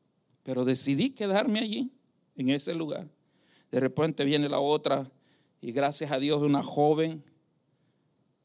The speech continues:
iba sola en el otro vehículo, el vehículo que me impactó, y viene disculpándose conmigo. Y dije, "Bueno, pues, si viene disculpándose es porque ella tuvo la culpa".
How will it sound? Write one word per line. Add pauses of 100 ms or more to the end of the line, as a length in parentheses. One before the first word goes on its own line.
iba
sola
en
el
otro
vehículo,
el
vehículo
que
me
impactó, (1080)
y
viene
disculpándose
conmigo.
Y
dije,
"Bueno,
pues, (1600)
si
viene
disculpándose
es
porque
ella
tuvo
la
culpa".